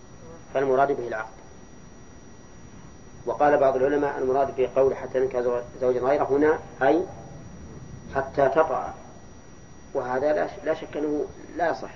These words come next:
لأن المرأة ما تطأ ولكنها موطوءة، فالصواب: "حتى تنكح زوجا غيره" أي حتى تتزوج زوجا غيره.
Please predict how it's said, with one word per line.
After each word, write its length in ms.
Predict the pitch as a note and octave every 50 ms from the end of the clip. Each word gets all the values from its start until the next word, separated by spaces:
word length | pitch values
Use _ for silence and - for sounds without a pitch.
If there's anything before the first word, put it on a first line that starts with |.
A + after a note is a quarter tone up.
| - - - - - - - - - - - - - - - - - - - - - -
لأن 180 | A#2+ B2+ C3+ C#3
المرأة 280 | C#3 D#3 F3 - E3 D#3
ما 140 | F3+ G3+
تطأ 380 | - D3+ C#3 - C#3 B2+ - - - - - -
ولكنها 600 | - B2 B2+ B2+ - C#3+ C3+ C3+ B2+ C3 D3+ - - - - - - - - - - - - - - - - - - - -
موطوءة، 460 | D3+ D#3+ D#3 D#3 E3 F3 B2+ F#2+ - - - - - - - - - - - - - - - - - - - - - - - -
فالصواب: 420 | C3 B2+ - C#3 D3+ D#3+ E3 D#3+
"حتى 400 | - - D#3 - - - D3 C#3+
تنكح 580 | C#3+ D3+ D#3 D#3+ D3 C3 - C3+ B2+ B2+ C3 C3
زوجا 480 | B2 C3+ D3+ D#3 E3+ E3 D#3 C#3+ D#3 C#3
غيره" 680 | C3+ C3 B2 C#3 C#3+ C#3+ C3+ C#3+ C#3+ C#3+ E3 F3+ F#3 - - - - - - - - - - - - - - - - - -
أي 140 | B2 C3+ C3
حتى 680 | B2+ - C#3 C3+ - - - - C3+ C3+ C3+ C3+ C3+ - - - -
تتزوج 580 | B2+ B2+ - C3+ B2+ C3 D3 D#3 D3 C3+ B2+ - - - - - - - - - - - - - - - - - - - - - - - - - -
زوجا 240 | - C3+ C3+ B2+ B2
غيره. 300 | A#2 A#2 A2 - - -